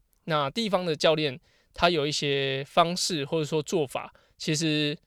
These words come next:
在双方沟通上是有一点点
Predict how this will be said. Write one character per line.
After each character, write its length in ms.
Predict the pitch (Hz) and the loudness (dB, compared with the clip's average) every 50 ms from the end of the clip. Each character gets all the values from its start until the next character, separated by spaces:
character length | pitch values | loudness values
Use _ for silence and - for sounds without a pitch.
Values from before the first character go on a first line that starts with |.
| _ _ _ - - _ _ _ _ _ _ _ _ _ _ _ _ _ _ | _ _ _ -20 -20 _ _ _ _ _ _ _ _ _ _ _ _ _ _
在 260 | - - 226 208 180 175 - _ _ | -2 2 2 2 2 0 -6 _ _
双 280 | - - 196 180 190 | -4 0 0 0 0
方 240 | 196 196 190 196 196 | 0 -2 -2 -2 0
沟 160 | 175 190 180 | 2 2 2
通 180 | 165 175 170 170 | 2 2 0 0
上 200 | 165 180 156 147 | 0 -2 -4 -4
是 180 | - - 165 156 | -4 -6 -6 -4
有 180 | 139 135 147 | -2 -2 -2
一 40 | 180 | 0
点 140 | 185 190 190 | 0 0 0
点 180 | 175 156 127 | 0 0 -2